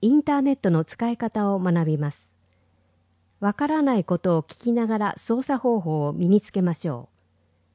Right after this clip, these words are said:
う。日時、七月二日、九日土曜、午後二時から四時。指導、光パソコンの会。補助、第三中学校生徒。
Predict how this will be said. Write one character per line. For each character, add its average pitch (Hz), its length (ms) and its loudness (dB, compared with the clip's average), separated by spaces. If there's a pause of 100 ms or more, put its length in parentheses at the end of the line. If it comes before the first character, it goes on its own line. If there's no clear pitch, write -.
(600)
う。 233 40 2
日 240 240 2
時、 143 220 -4 (680)
七 - 240 -2
月 294 300 0
二 - 220 -10
日、 - 260 -6 (280)
九 262 400 2
日 226 220 -2
土 180 160 2
曜、 170 340 0 (460)
午 269 160 6
後 208 260 0
二 233 120 4
時 214 140 -2
か 151 140 -4
ら 131 100 -6
四 147 180 -2
時。 - 180 -20 (1080)
指 214 120 0
導、 208 460 0 (1120)
光 269 480 -2
パ 220 140 -4
ソ 269 140 0
コ 262 160 0
ン 247 100 4
の 240 120 2
会。 175 300 -4 (800)
補 285 140 0
助、 160 200 -4 (640)
第 247 200 2
三 302 240 0
中 285 180 -2
学 254 260 -2
校 151 220 -2
生 175 240 -2
徒。 - 240 -18